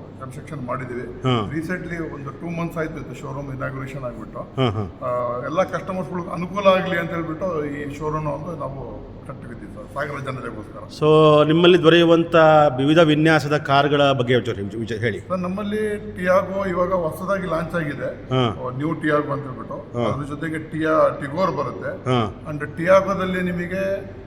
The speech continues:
Speaker 1: ಪೆಟ್ರೋಲ್ ವಂಚ-, ವೇರಿಯಂಟ್ ಸಿಗುತ್ತೆ, ಸಿ ಎನ್ ಜಿ ವೇರಿಯಂಟ್ ಸಿಗುತ್ತೆ, and ಎಲೆಕ್ಟ್ರಿಕ್ ವೆಹಿಕಲ್ ಸಿಗುತ್ತೆ.
Speaker 2: ಹಾ, ಹಾ.
Speaker 1: Tigor-ನಲ್ಲಿ ಸಿ ಎನ್ ಜಿ ಮತ್ತೆ ಪೆಟ್ರೋಲ್ ಎರಡೂ ಗಾಡಿ ಸಿಗುತ್ತೆ.
Speaker 2: ಹಾ.
Speaker 1: ಅದ್ರ ಜೊತೆಗೆ ಇನ್ನೊಂದು ಗಾಡಿ ಇದೆ, Altroz ಅಂತ ಹೇಳ್ಬಿಟ್ಟು, ಅದ್ರೊಳಗಡೆ ಪೆಟ್ರೋಲ್ ಮತ್ತೆ ಡೀಸೆಲ್ ಮತ್ತೆ ಸಿ ಎನ್ ಜಿ ಮೂರು
Speaker 2: ಹಾ.
Speaker 1: ವೇರಿಯಂಟು ಸಿಗುತ್ತೆ.
Speaker 2: ಹಾ.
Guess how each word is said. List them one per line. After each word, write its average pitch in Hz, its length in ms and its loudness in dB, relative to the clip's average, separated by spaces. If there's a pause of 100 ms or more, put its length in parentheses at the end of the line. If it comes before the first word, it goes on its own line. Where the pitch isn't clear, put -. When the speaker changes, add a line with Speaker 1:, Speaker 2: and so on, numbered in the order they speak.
(140)
Speaker 1:
ಪೆಟ್ರೋಲ್ 175 460 -2
ವಂಚ-, 170 460 -4
ವೇರಿಯಂಟ್ 160 360 -4
ಸಿಗುತ್ತೆ, 170 560 -8
ಸಿ 165 60 -6
ಎನ್ 170 180 -2
ಜಿ 180 120 -4
ವೇರಿಯಂಟ್ 160 400 -6
ಸಿಗುತ್ತೆ, 156 320 -8
and 147 140 -4
ಎಲೆಕ್ಟ್ರಿಕ್ 165 420 -4
ವೆಹಿಕಲ್ 156 360 -8
ಸಿಗುತ್ತೆ. - 580 -12
Speaker 2:
ಹಾ, 127 120 2
ಹಾ. 107 340 -6
Speaker 1:
Tigor-ನಲ್ಲಿ 196 580 -4
ಸಿ 190 180 -4
ಎನ್ 190 240 -2
ಜಿ 202 80 -6
ಮತ್ತೆ 190 280 -4
ಪೆಟ್ರೋಲ್ 170 340 -6
ಎರಡೂ 160 240 0
ಗಾಡಿ 170 160 -2
ಸಿಗುತ್ತೆ. 120 400 -10
Speaker 2:
ಹಾ. 110 640 -4
Speaker 1:
ಅದ್ರ 151 180 -4
ಜೊತೆಗೆ 170 380 -6
ಇನ್ನೊಂದು 180 380 -4
ಗಾಡಿ 170 200 2
ಇದೆ, 170 140 -2
Altroz 160 520 2
ಅಂತ 156 120 -2
ಹೇಳ್ಬಿಟ್ಟು, 135 340 -8 (180)
ಅದ್ರೊಳಗಡೆ 151 460 -4
ಪೆಟ್ರೋಲ್ 175 520 -4
ಮತ್ತೆ 135 300 -8
ಡೀಸೆಲ್ 170 500 -4
ಮತ್ತೆ 147 280 -10
ಸಿ 147 60 -6
ಎನ್ 139 160 -2
ಜಿ 107 340 -12 (120)
ಮೂರು 156 180 -2
Speaker 2:
ಹಾ. 156 60 -2
Speaker 1:
ವೇರಿಯಂಟು 151 320 -4
ಸಿಗುತ್ತೆ. 107 380 -12
Speaker 2:
ಹಾ. 104 420 -6